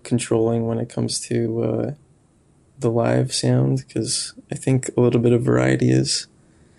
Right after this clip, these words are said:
more interesting to people than, like, a regurgitated album.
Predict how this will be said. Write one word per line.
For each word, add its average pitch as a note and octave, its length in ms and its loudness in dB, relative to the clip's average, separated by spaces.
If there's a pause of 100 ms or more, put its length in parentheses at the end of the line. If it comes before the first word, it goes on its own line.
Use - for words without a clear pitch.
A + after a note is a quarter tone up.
(720)
more D3 240 4
interesting C#3 560 2
to C#3+ 120 -2
people C3 360 0
than, A#2 220 0
like, A2+ 200 -6
a B2 40 -4
regurgitated A#2 920 -4
album. A#2 480 -12